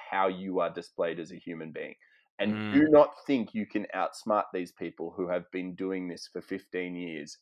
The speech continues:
Speaker 1: and are ruthless.
Speaker 2: In saying that, I would go on Amazing Race.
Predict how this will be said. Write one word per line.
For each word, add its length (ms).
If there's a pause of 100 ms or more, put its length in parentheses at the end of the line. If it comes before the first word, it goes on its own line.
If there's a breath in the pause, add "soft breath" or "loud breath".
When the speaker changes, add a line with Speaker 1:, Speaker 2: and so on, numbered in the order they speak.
Speaker 1:
and 160
are 220
ruthless. 1080 (2000)
Speaker 2:
In 200
saying 380
that, 180
I 80
would 240
go 120
on 120
Amazing 420
Race. 440